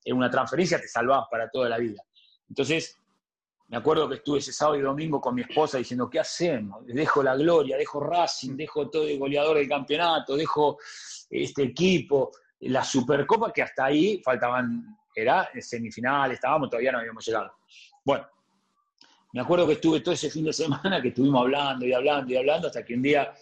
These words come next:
dije, "Bueno, tenemos treinta y uno, yo tengo treinta y uno, tengo que asegurar",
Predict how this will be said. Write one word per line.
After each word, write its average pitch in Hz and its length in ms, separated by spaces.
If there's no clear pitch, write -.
dije, 113 280
"Bueno, 104 260
tenemos 131 300
treinta 113 280
y 139 60
uno, 143 180
yo 131 140
tengo 123 240
treinta 117 320
y 147 80
uno, 131 340
tengo 123 160
que 117 60
asegurar", 123 580